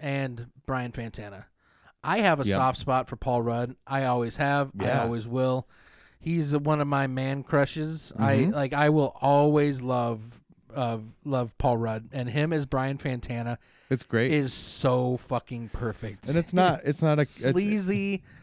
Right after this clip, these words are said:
Speaker 2: yeah, it's not the type of
Speaker 1: goofy.
Speaker 2: character that he plays often.
Speaker 1: No.
Speaker 2: I mean, usually he plays, like,
Speaker 1: Well,
Speaker 2: the l-,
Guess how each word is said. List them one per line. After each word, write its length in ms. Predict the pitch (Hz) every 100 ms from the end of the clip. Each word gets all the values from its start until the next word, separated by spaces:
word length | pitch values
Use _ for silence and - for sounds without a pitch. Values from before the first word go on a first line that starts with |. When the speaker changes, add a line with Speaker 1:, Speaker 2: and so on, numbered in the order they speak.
| -
Speaker 2:
yeah, 200 | 127 165
it's 140 | 131 160
not 220 | 190 233
the 80 | 202
type 180 | 180 190
of 60 |
Speaker 1:
goofy. 120 | 175
Speaker 2:
character 400 | 170 180 170 165
that 140 | 147 147
he 80 | 131
plays 340 | - 190 220
often. 400 | 87 82 87 82
Speaker 1:
No. 160 | 175 214
Speaker 2:
I 20 |
mean, 180 | 156 165
usually 360 | 185 202 180 156
he 120 | 165
plays, 320 | 160 156 139
like, 100 | 139
Speaker 1:
Well, 180 | 196 160
Speaker 2:
the 120 | 143
l-, 220 | 127 120